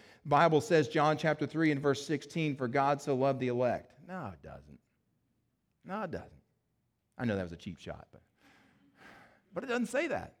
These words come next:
It says that God so loved the world that he gave his one and only Son,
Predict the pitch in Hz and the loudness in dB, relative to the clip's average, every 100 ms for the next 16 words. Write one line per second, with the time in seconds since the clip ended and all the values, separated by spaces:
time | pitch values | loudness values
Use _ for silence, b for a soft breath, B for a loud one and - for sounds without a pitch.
0 | _ _ _ _ _ 190 151 127 160 160 | _ _ _ _ _ 0 0 2 2 4
1 | 165 175 165 160 160 156 123 98 82 80 | 2 2 6 6 4 2 2 2 -2 -8
2 | - _ _ _ _ - 107 120 139 147 | -18 _ _ _ _ -8 -2 0 4 4
3 | 147 113 127 143 147 143 143 143 120 95 | 2 0 2 2 2 2 0 -2 -2 -2
4 | 87 87 | -2 -4